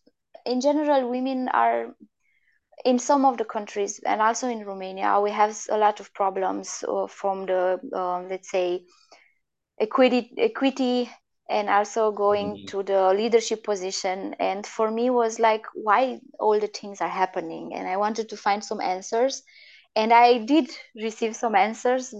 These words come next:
Speaker 1: but I saw, okay, what I'm going to do with that, those answers? I need really to have projects or to contribute to the, for example, mentoring project that the Women at Bosch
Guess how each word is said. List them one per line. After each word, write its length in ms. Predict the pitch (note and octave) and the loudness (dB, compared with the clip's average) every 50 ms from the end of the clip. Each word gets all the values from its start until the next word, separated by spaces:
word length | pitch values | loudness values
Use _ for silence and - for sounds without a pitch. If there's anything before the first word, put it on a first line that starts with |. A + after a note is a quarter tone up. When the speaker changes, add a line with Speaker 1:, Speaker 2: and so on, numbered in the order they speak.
| G3+ | 0
Speaker 1:
but 380 | - A3+ G#3+ A3 A3+ A3+ - - - - | 6 8 8 8 6 4 -4 -6 -2 0
I 120 | G#3+ A3 | 0 0
saw, 220 | A3 - - A3+ | 0 -2 -2 -2
okay, 300 | A3+ A3 - G#3+ G3 F#3+ | -2 -2 -2 -2 0 -2
what 260 | F#3 A#3 A3+ A#3 A#3 B3 | 0 2 2 2 4 4
I'm 180 | A#3+ A#3 A#3 | 2 2 2
going 200 | A3 A#3 A3 G#3+ | 0 -2 -2 -4
to 100 | G#3+ - | -8 -8
do 120 | F#3+ G3 F#3 | -6 -4 -4
with 140 | F3+ - | -4 -2
that, 220 | - E3+ - - G3+ | -2 -2 -2 -2 -2
those 420 | F#3+ F3+ E3+ F3+ - - - - - - | -2 -2 -2 -2 -6 -8 -10 -12 -12 -10
answers? 580 | - - E3+ - - - - - - - - - _ - | -8 -8 -8 -8 -10 -10 -10 -10 -10 -10 -12 -12 _ -10
I 80 | G3 | -8
need 260 | G3+ G#3 G#3+ A3+ G#3+ G#3+ | -6 -4 -4 -4 -4 -2
really 320 | G#3 A3 A3+ A3+ A#3 A3+ A3 - | -2 0 0 0 0 -2 -2 0
to 420 | G#3+ G#3+ G#3 G#3 G3+ G3+ G3 G3+ | 4 4 6 6 6 4 2 0
have 300 | A3 A3+ A3 A3 G#3+ - - _ _ _ _ _ _ - | 2 4 4 4 4 0 -12 _ _ _ _ _ _ -2
projects 640 | - A3 A3 A3+ A3 B3 B3+ C4+ C4 - - - _ _ - - - - - _ - | 2 4 4 4 4 2 -2 -2 -2 -8 -20 -20 _ _ -20 -20 -20 -20 -18 _ 2
or 380 | - G#3 G#3 G#3 G3+ G3+ G3+ G3+ - | 4 6 8 10 8 8 6 4 -2
to 460 | - G#3+ G#3+ G#3 G#3 G3+ G3+ G3+ G3+ - | -2 0 2 2 2 2 2 0 0 0
contribute 520 | - A#3 B3 B3+ C4 B3 G#3 A3+ A3+ A3 | 2 2 2 0 -2 -6 -6 -6 -6 -6
to 100 | - G#3+ | -6 -6
the, 260 | F#3+ G3+ G3+ G3 F#3+ G3 | -2 2 2 2 2 0
for 120 | G3+ - G#3+ | 0 0 0
example, 380 | G3+ G3 A3 A3 G#3+ G#3+ G#3 | 0 0 -2 -4 -2 -2 -2
mentoring 460 | G3+ G3+ G3+ A3 G#3+ A#3+ A#3 A3 G#3+ A3 | -2 -2 -2 -2 -2 -4 -4 -4 -4 -4
project 340 | - G3+ G3 F#3+ F#3+ F#3 _ - | -2 -2 -2 -2 -6 -8 _ -6
that 80 | F#3+ | -6
the 100 | G3 G3 | -4 -4
Women 240 | G3+ G3 G3 G3 F#3+ | -4 -4 -4 -4 -4
at 140 | F#3 F3+ - | -6 -4 0
Bosch 340 | F#3 F3 G3 G#3 - - | 0 0 0 0 -4 -6